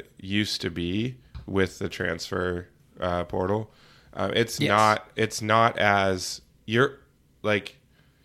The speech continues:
Speaker 1: if you recruit this kid and he doesn't work out, he'll probably leave.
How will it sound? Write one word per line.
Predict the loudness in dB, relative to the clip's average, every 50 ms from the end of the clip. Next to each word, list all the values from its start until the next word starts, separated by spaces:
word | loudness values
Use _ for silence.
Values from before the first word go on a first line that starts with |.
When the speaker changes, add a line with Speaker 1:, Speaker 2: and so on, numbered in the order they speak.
| _ _
Speaker 1:
if | -8 -8 -4 -2
you | 0 2
recruit | 2 2 0 0 2 2 2 2 0 -2
this | 0 2 2 2 2 -2 -6
kid | -4 -2 0 2 2 4 4 4 2 2 0 -2 -2
and | -4 -2 -2
he | -2
doesn't | 0 2 2 2 2 2 -2 -2
work | -2 -4 -4 -2
out, | 0 2 2 2 2 0 -2 -2 -4 -6 -10 -10 -6
he'll | -4 -4 -4
probably | -2 0 2 2 2 2 0 -2 -2 -4 -4 -4
leave. | -4 -4 -4 -4 -6 -8 -12 -14 _